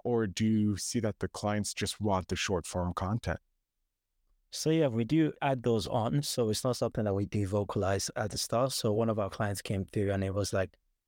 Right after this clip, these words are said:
Speaker 2: she, she had, like, a, we were just doing short form for her, but she has a website. So she was like, "Oh, I don't know how to work this. You know, the design isn't that great." And I was like, "Hey, let me take care of that for you," because, like, I just wanna do that for my clients. And a couple of things,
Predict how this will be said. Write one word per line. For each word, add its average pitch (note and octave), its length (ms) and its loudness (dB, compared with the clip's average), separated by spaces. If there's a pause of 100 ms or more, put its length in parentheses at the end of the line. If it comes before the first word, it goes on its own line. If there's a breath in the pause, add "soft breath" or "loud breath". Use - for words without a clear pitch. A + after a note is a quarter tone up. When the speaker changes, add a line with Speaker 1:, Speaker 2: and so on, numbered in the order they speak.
(140)
Speaker 2:
she, G#2 500 0
she - 160 -2
had, A#2+ 200 0
like, G#2+ 220 -2
a, F#2 260 2 (260)
we G#2 140 2
were G#2+ 120 2
just A#2 220 0
doing A#2 140 0
short B2+ 220 0
form G#2+ 180 -2
for G#2+ 140 2
her, G2+ 60 4
but G2 140 0
she - 120 0
has A2 120 2
a G2+ 40 2
website. G#2 420 -2
So G2+ 160 -2
she - 140 -2
was F#2 80 -2
like, F#2+ 220 0
"Oh, B2+ 220 2 (420 loud breath)
I - 40 -6
don't A#2+ 160 2
know A#2 100 2
how A2+ 80 4
to - 140 -4
work G#2+ 260 0
this. A2 280 2
You G#2 60 2
know, G2 100 2
the G2 80 2
design G#2+ 260 0
isn't A2 240 0
that G#2 140 2
great." A2 160 0
And G#2 100 2
I F#2+ 40 2
was G2 100 0
like, F#2 160 -2
"Hey, A#2 120 0
let G#2+ 120 0
me G#2 80 0
take - 240 -4
care A2 100 0
of G#2+ 80 0
that A2 140 0
for - 200 -2
you," G2 140 2
because, - 340 -4
like, G#2 160 0 (300)
I - 80 -4
just - 180 -2
wanna G#2+ 220 0
do A2+ 240 0
that A2 220 -2 (180)
for A2 220 -2
my F#2+ 120 0
clients. A2 480 -2
And F#2+ 200 0 (720)
a D3+ 60 -2
couple C#3 240 2
of B2+ 100 -2
things, C3+ 400 0